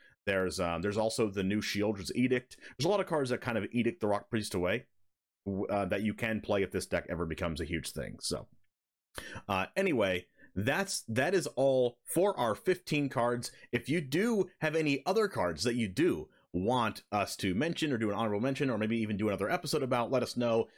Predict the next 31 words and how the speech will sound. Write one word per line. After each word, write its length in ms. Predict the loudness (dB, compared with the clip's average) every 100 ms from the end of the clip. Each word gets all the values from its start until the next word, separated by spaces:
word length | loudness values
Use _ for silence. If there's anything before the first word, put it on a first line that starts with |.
| -8 -2
in 80 |
the 80 | -2
comments 480 | 0 -2 0 -2 -2 -2
over 260 | 0 0
on 100 | 0
YouTube 420 | -2 0 0 0 0
or, 300 | 2 2 0 -8 -2
uh, 120 | 0
let 160 | 2 0
us 160 | 0
know 200 | 0 0 2
on 180 | -2 -4
Twitter 480 | 0 2 2 -2 -4
at 180 | -4 -2
Nuts 160 | -2
and 100 | 0
Bolts 200 | 0 -2
Pod. 340 | 0 0 0 -2 _ -4
Uh, 40 | -2
is 160 | 0
there 100 | 0
anything 320 | 0 -2 -2 -2
else 160 | 0
you 80 | 0
wanna 140 | 0
say 140 | 0 0
about 200 | 0 0
any 160 | 0
other 160 | 2 0
cards? 420 | 0 0 0 0
Uh, 180 | -2